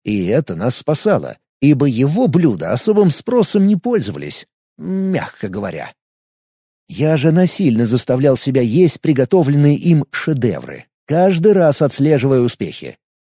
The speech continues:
И чувствовал, двух недель тут будет мало. Хоть бы этот бездарь какие-никакие азы освоил. К слову, Круглый вроде как старался и выглядел очень заинтересованным.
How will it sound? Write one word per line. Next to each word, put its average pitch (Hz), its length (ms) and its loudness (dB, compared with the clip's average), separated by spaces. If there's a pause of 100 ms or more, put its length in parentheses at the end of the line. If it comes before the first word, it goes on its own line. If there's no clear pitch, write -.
(140)
И 135 160 4
чувствовал, 220 720 2 (220)
двух 202 420 0
недель 151 440 2
тут 240 480 -2
будет 160 360 -2
мало. 69 400 -6 (640)
Хоть 208 340 -2
бы 190 140 4
этот 170 220 2
бездарь 160 480 0
какие-никакие 175 920 0
азы 143 280 0
освоил. 92 640 -6 (340)
К - 60 -12
слову, 120 540 -2 (260)
Круглый 151 440 0
вроде 120 240 0
как 160 200 -2
старался 123 580 -4
и 98 160 0
выглядел 156 540 2
очень 147 300 0
заинтересованным. 170 880 -2